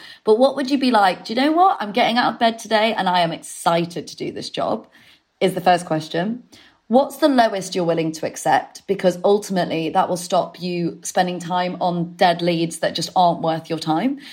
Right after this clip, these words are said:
Um, so what is the lowest you're willing to accept? And if an opportunity comes through and it's below it, then you're like, "No, sorry, I only accept things higher than this."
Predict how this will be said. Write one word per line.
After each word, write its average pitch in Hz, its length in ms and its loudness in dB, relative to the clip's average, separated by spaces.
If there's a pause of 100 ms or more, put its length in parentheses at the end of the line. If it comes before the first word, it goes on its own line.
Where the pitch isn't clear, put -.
(240)
Um, 175 340 4
so 180 160 0
what 202 200 4
is 220 60 -4
the 226 100 2
lowest 202 260 4
you're 196 60 -4
willing 170 220 2
to 170 120 -8
accept? - 460 -2
And 170 100 -4
if 156 80 -2
an 156 80 -2
opportunity 196 580 -2
comes 180 280 -4
through 170 420 0
and 156 140 2
it's - 180 -8
below 165 380 4
it, 165 180 2
then 165 140 -2
you're 165 100 0
like, 165 240 2
"No, 196 220 4
sorry, 175 500 0
I 165 160 6
only 170 140 -2
accept - 360 -6
things 160 200 -4
higher 156 240 0
than 156 160 -2
this." 247 240 0